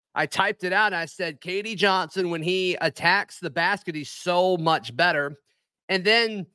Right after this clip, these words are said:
he started making threes. What he made, was he just, did he just get two? Kinda felt like more. He's two for five from three, so forty percent. You take that from behind the arc, especially from the way K D Johnson was playing outside of that. Always a good defender.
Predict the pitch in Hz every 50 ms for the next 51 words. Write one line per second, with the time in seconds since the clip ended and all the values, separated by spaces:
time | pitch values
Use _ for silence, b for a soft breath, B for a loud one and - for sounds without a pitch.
0 | _ _ 180 190 - 208 208 208 196 185 190 185 185 - 175 143 123 - 170 165
1 | 156 120 104 95 - - - 143 147 160 156 156 147 139 139 131 107 104 - _
2 | _ _ _ _ _ - 127 135 139 120 135 127 - _ - 156 160 147 131 143
3 | 127 - 151 - - - - - 208 214 202 202 185 175 160 _ - 175 165 139
4 | - 156 127 120 113 117 113 98 87 95 98 - - - 220 - - 160 123 -
5 | 156 143 131 - 139 127 110 - 123 110 95 80 76 - - - 131 113 104 -
6 | _ _ _ _ _ _ - 139 131 127 117 - 113 - - - - - _ _
7 | - 123 - - 135 117 - - 120 110 - - - 139 131 131 120 127 123 123
8 | 123 120 113 110 107 - - _ _ _ _ _ _ - 151 156 147 - 156 -
9 | - 143 139 139 131 131 131 120 - 143 131 127 127 127 135 123 - - 127 -
10 | - 135 127 123 120 107 - - - 147 147 147 143 135 143 139 139 135 - b
11 | b b b b b - - 151 160 165 175 175 147 160 151 120 151 151 143 -
12 | 131 - - - 160 165 165 156 165 165 160 165 165 -